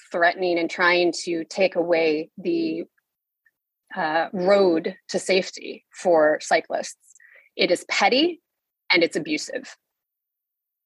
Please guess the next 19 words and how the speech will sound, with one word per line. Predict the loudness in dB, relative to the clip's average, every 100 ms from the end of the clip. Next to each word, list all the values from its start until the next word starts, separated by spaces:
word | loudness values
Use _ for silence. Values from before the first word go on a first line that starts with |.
| _ _ 0
And | 4 4 2 -4 -16 -4
U | 2 4
C | 4 4
I | 6 4 2 2
is | 0 2
now | 2 2
to | 0 -10
blame, | -10 -14 -18 -20 _ _ _
because | -6 0 -2 0
before | -4 2 4 6
I | 4
was | 0 -2
like, | -2 -2
"Okay, | -4 0 0
well, | 4 4 4 _ _ _ _ _ _ _ _ _ -2
things | 0
are | 0
complicated." | 2 0 0 0 2 2
No, | 2 -2